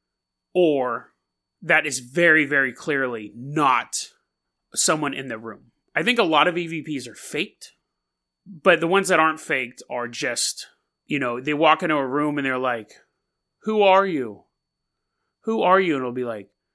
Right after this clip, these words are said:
"Down here. Down here." And they'll be like, "Brown hair? She says she had brown hair." And I'm like, "No, I was saying down here."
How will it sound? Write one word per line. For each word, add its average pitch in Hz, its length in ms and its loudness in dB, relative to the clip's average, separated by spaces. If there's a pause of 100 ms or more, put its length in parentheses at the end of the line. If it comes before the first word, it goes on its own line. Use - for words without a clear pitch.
(560)
"Down - 680 -18
here. - 1200 -20 (2250)
Down - 800 -20
here." - 1300 -20
And 160 80 -4
they'll 175 80 2
be 180 100 2
like, 165 240 0
"Brown 160 440 -2
hair? 175 340 -2
She - 180 -4
says 180 320 -4
she 185 220 -6
had 151 320 -14
brown 143 540 -6
hair." 143 460 -8
And 135 120 -6
I'm 165 80 -4
like, 180 140 -2
"No, 202 220 0
I 143 120 -2
was 147 160 -4
saying 175 380 -6
down 156 400 -4
here." 175 560 -8